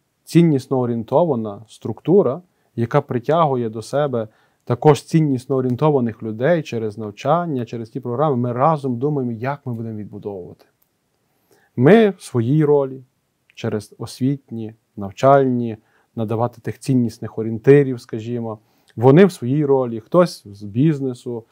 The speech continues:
хтось з, е, там, громадського діяча, хтось там з політики, там, хтось там волонтер чи інші якісь. І ми створюємо цю платформу, де ми разом, е, усі ці, е, важливі суспільні,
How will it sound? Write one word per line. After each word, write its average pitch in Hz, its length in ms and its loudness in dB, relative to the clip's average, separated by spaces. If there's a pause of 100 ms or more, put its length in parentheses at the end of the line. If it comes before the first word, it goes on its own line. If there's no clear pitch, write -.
(200)
хтось 160 480 0
з, 104 200 -8
е, 107 640 -10
там, 101 200 -10
громадського 113 960 -2
діяча, 117 640 -2
хтось 143 320 -4
там 104 200 -10
з - 60 -20
політики, 120 580 -4
там, 107 200 -12 (520)
хтось 131 220 -2
там 113 160 -8
волонтер 107 520 -2
чи - 160 -14
інші 135 320 -4
якісь. 120 300 -6 (800)
І 135 100 0
ми 151 140 6
створюємо 147 460 2
цю 147 160 -8
платформу, 151 640 -4 (300)
де 127 160 2
ми 123 120 0
разом, 131 520 2 (1200)
е, 113 140 0
усі 160 400 -2
ці, 151 420 2 (280)
е, 120 120 -2
важливі 120 680 2
суспільні, 120 800 0